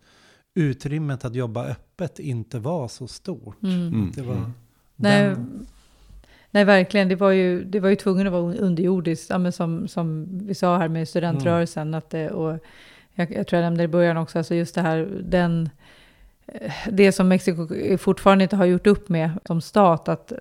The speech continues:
Speaker 2: den här enorma repressiva politiken och strukturella våldet mot folk som motsätter sig. <laughs> Så att man tvingar in människor i, liksom, i,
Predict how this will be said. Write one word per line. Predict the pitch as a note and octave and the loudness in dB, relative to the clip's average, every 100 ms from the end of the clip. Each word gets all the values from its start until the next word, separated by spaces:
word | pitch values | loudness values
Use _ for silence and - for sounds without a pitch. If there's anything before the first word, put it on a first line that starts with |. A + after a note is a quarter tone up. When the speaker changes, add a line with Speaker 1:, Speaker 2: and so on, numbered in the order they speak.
| - | -12
Speaker 2:
den | - G3 | -4 0
här | F3+ D#3+ - _ - | 2 0 -2 _ -10
enorma | B3+ F#3 F#3+ A3 F#3+ D#3 D3+ D#3+ - - - _ _ | 2 4 6 6 4 0 -4 -6 -8 -18 -20 _ _
repressiva | G3 F#3+ - F3 - E3 D3+ D#3+ D#3+ D3+ C#4+ - - D#3+ | 0 0 0 -2 0 -2 0 -2 -4 -6 -14 -10 -6 -2
politiken | E3+ D#3+ - F#3+ F#3+ E3+ | -2 0 2 2 2 -2
och | D#3+ | -4
strukturella | - D#3 E3 F3 E3+ E3 | -6 -6 0 2 2 2
våldet | F3+ G3+ E3 D#3 D3+ | 2 2 2 -2 -2
mot | F3 G3 D#3+ - - - - _ | 2 2 2 -6 -16 -20 -20 _
folk | - D#3+ | -6 -4
som | - D#3+ | -4 -4
motsätter | E3 E3+ - G3+ G3 - | -2 -4 -4 -2 -2 -4
sig. | - - - - - | -4 -2 -2 -4 -10
<laughs> | _ - | _ -2
Så | - | 2
att | F#3+ | 2
man | F#3 F#3 | 2 2
tvingar | - G3 F3 F3 | 4 4 4 2
in | F#3+ G#3 D#3+ E3+ D3 - D3+ F3 | 2 0 0 -4 -6 -6 -6 -6
människor | E3 E3+ E3 D#3+ F3 E3+ | -4 -2 -4 -4 -2 2
i, | F#3 D#3 D3+ - _ _ _ - | 2 0 -6 -10 _ _ _ -10
liksom, | F#3 - D#3 D3+ - - - - _ _ A#3+ | -6 -4 -4 -6 -12 -20 -20 -20 _ _ -10
i, | B3 F3+ | -2 0